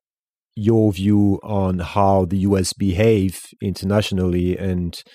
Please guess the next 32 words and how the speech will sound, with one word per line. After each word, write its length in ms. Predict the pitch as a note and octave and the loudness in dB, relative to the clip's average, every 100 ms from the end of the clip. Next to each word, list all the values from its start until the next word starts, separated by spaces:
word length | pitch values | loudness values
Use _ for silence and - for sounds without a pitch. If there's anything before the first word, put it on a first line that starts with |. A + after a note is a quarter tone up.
| _ _ - | _ _ -12
and 300 | F#2 F2 F2 | -8 -6 -6
the 60 | F#2 | -6
structure 440 | - A2+ G2+ G#2+ | -2 0 0 0
and 100 | F#2 | 0
the 80 | E2+ | -2
str-, 320 | - G#2 - | -4 -4 -4
and 140 | G#2+ | -2
the 60 | F#2 | -4
strategy 520 | - A2+ A2 G2 G2+ | 0 2 2 2 0
there 240 | F2+ F#2 F2+ | 0 0 -2
is 180 | E2 - | -4 0
there. 320 | B2+ G2 F#2+ _ _ _ _ _ _ A2 | 2 2 0 _ _ _ _ _ _ 0
And 540 | G2+ G2+ G2+ F#2+ - _ _ _ | 2 2 0 -2 -10 _ _ _
maybe 320 | G2 G#2 G2 | 0 2 2
also 380 | F2 - F2 F2 - - | 0 0 0 0 -4 -16
to 100 | - | -6
continue 380 | F#2+ F2 F2+ F2 | -4 -2 -4 -2
talking 320 | G2 - F2+ | -4 -2 -2
about 160 | F2 | -2
the 60 | D#2 | -2
propaganda. 720 | F#2 - F2 F2+ F2+ D2 C#2 - _ _ _ - | -4 -2 0 0 0 -4 -8 -14 _ _ _ -6
What's, 560 | G#2+ C3 - - - - _ _ _ _ - | 0 0 0 -8 -10 -12 _ _ _ _ -2
what's 420 | A#2+ C3+ - B2 | 0 0 -2 0
your 300 | A2+ G#2 F#2+ _ _ | 2 2 0 _ _
view? 720 | - G2+ G2 G#2+ G#2 F2 E2 - _ | -16 -8 0 2 2 0 -6 -16 _
What 260 | - A#2 A#2+ | -2 0 0
do 60 | |
you 160 | B2+ B2 | 2 2
understand 720 | A2+ G#2 - - A2 G2 F#2+ | 2 0 -4 -2 0 0 0
of 160 | F2+ E2+ | -2 -4
this 260 | F2+ - | -6 -4
conflict, 580 | - G2+ A2+ B2+ C#3+ | -2 -2 -2 -4 -4